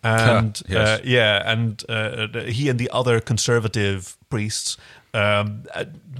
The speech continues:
Speaker 1: turned Delvia into an overnight theocracy.
Speaker 2: Yes.
Speaker 1: Uh, with the peacekeepers as their, as their, uh, uh,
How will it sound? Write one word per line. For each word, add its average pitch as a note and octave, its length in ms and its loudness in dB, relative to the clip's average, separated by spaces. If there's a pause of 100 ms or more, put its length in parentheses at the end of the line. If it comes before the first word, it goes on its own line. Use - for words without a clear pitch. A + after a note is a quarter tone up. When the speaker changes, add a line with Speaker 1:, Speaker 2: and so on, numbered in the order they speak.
(300)
Speaker 1:
turned A2 280 -2
Delvia A2 400 2
into A2 300 -2
an G#2+ 100 -2
overnight A2+ 380 0
theocracy. A#2 760 -6
Speaker 2:
Yes. B2 460 -2 (160)
Speaker 1:
Uh, G#2+ 260 4
with A#2+ 120 0
the B2 40 -6
peacekeepers A#2 640 -2
as G#2 220 0
their, G2+ 460 0
as G#2 160 -8
their, G#2 400 0
uh, G2+ 380 -8
uh, G#2 400 -10